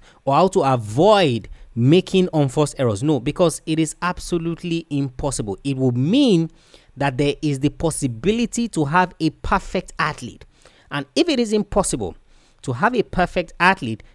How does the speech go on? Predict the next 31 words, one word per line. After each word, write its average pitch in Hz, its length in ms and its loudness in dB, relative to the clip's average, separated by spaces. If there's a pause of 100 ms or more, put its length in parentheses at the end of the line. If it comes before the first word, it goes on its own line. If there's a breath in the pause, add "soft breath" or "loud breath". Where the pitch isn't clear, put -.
(120)
then 151 340 0
it 156 180 0
means 208 460 2
by 139 260 0
implication 139 840 -2 (260 soft breath)
that 190 180 -2
you're 190 120 0
going 220 160 4
to 190 60 -2
make 180 240 2
errors 135 460 2
here 196 320 2
and 131 180 2
there. 123 140 2
You're 117 140 -4
going 190 140 0
to 180 80 -6
make 165 240 -2
blunders. 123 420 0 (240 loud breath)
But 175 80 2
you 190 60 4
see, 220 200 -4
how 220 220 2
can 185 300 -2
we 196 120 0
reduce 156 880 -2
it 165 260 0 (300 soft breath)
to 156 120 -2
the 143 100 2
point 247 560 -2
where 185 480 2